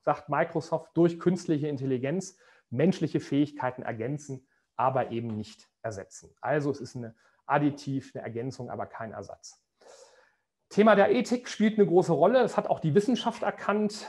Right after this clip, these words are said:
Ähm, insofern, wenn wir nach U S A gucken, Stanford University hat eine Studie aufgelegt, wo wir sie sagt, wir gucken mal über hundert Jahre,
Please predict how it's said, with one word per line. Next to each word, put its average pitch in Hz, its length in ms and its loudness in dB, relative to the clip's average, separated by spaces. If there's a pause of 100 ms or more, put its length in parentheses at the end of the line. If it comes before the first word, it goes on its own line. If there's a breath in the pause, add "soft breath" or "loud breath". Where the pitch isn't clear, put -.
(140)
Ähm, 165 720 0
insofern, 147 720 0
wenn 143 160 -2
wir 143 80 0
nach 139 340 -6
U 143 160 -2
S 135 100 -2
A 165 140 -2
gucken, 175 440 -4
Stanford 165 420 -2
University 147 840 -4 (440 loud breath)
hat - 160 -6
eine 143 80 -2
Studie 180 340 2
aufgelegt, 151 600 0
wo 135 120 -2
wir 135 80 -4
sie 127 160 -6
sagt, 127 260 -6
wir 135 120 -6
gucken - 260 -6
mal 135 240 -2
über 131 240 -2
hundert 156 340 0
Jahre, 139 460 -2